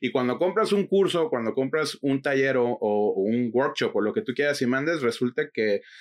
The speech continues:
de fondo no te dieron mucho, de carnita, como dice un buen amigo o colega por acá de mi ciudad, pues no te aportan mucho. Y eso es lo que tenemos que cuidar,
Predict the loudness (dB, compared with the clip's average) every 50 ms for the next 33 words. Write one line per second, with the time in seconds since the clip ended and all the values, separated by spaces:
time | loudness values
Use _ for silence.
0 | -20 -20 _ -4 -4 -4 -2 -2 -2 0 0 0 0 0 -2 -2 -2 -2 0 0
1 | 0 0 -2 -2 -2 0 0 0 2 0 0 -2 -2 -2 0 0 0 0 0 -2
2 | -4 -4 -2 -2 -2 -2 -2 -2 -2 -2 -2 0 0 0 0 0 2 2 2 0
3 | 0 -2 -2 0 0 0 0 0 -2 -2 -2 -4 -2 -2 -2 -2 -2 -4 -6 -12
4 | -20 -20 -20 -20 -20 -20 -20 _ _ -2 0 2 2 0 0 0 2 2 2 2
5 | 0 -2 -4 -10 _ _ 0 2 2 2 2 0 0 -2 -4 -4 -2 0 2 2
6 | 2 0 0 0 0 0 0 -2 -4 -8 -12 -16 -16 _ _ _ _ _ -2 0
7 | 0 2 2 2 2 2 2 2 0 -2 -2 -2 0 0 0 0 -2 -2 -4 -4
8 | -6 -2 -2 0 2 2 2 0 -2 -6